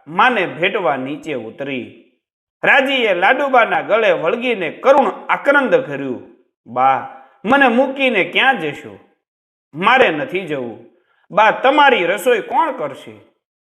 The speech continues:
તમારી તબિયત બગડશે તો પાણીનો લોટો કોણ આપશે?" લાડુબાએ રાજીનો ચહેરો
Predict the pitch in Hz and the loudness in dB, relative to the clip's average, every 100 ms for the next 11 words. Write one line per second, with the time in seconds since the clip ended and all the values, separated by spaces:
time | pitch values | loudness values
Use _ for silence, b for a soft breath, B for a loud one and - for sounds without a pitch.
0 | _ - 262 269 233 165 - 160 220 247 | _ 0 4 6 4 0 -2 -4 2 2
1 | - 135 139 180 208 220 175 120 - B | 0 -8 -2 0 0 -2 -4 -4 -10 B
2 | B - 214 - 262 285 254 208 185 240 | B -8 -6 0 2 2 2 2 2 0
3 | 226 180 247 320 294 175 143 - 113 - | -2 -4 -4 0 2 2 -2 -14 -20 -20
4 | _ _ _ _ _ - 143 240 254 220 | _ _ _ _ _ -8 0 2 2 2
5 | 185 165 139 147 202 190 202 165 131 156 | 2 2 0 0 0 0 -4 -4 -6 -4
6 | 185 175 135 - | -2 -2 -4 -8